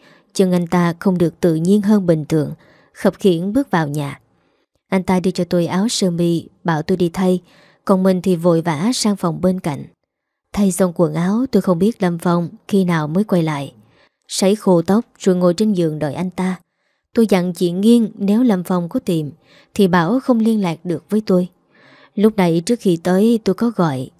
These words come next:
nhưng chị Nghiên không nghe máy, bây giờ mới thấy tin nhắn. Thì ra trong ba ngày vừa rồi,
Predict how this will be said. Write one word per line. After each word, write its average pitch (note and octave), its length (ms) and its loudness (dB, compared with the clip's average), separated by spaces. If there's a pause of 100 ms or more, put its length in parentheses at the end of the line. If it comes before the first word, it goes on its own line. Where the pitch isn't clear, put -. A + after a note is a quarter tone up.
(100)
nhưng B3 220 2
chị E3+ 200 0
Nghiên A3 300 4
không G#3 220 -2
nghe G3 160 2
máy, G#3+ 360 2 (380)
bây G#3 100 4
giờ E3+ 300 2
mới F#3 160 2
thấy A#3 120 0
tin E3+ 200 0
nhắn. F3+ 340 -2 (600)
Thì F#3+ 140 4
ra G3 240 4
trong G3 220 0
ba G3 180 6
ngày F3+ 220 2
vừa D#3 200 -2
rồi, D3 340 -4